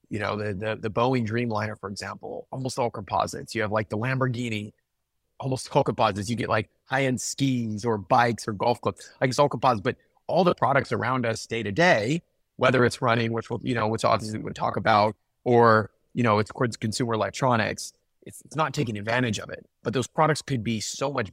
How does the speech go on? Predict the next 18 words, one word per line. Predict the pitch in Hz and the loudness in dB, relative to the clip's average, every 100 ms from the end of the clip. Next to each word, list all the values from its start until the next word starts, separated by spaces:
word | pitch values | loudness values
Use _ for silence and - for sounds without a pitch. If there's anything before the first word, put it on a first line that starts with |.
| _ | _
better | 110 131 165 | -4 0 -2
if | - | -2
they | 113 | -2
were | 104 117 | 0 2
using | 117 110 104 | 2 0 -4
the | 113 | -10
material. | - - - - - _ _ _ _ _ _ _ _ | -12 -8 -8 -8 -12 _ _ _ _ _ _ _ _
And | 117 110 | -4 0
so | 131 117 | 2 2
the | - 117 | 0 -2
drive | 98 113 160 165 151 | -2 0 4 6 4
is | 123 110 | 0 0
really | 123 123 120 | 0 2 2
that | 113 107 - _ _ _ _ _ _ _ | 4 2 0 _ _ _ _ _ _ _
better | - 123 160 | -6 0 2
materials | 147 127 131 101 | 0 -2 -4 -2
do | 131 | -2
exist. | 107 107 127 120 101 - | -2 -4 -2 -2 -2 -10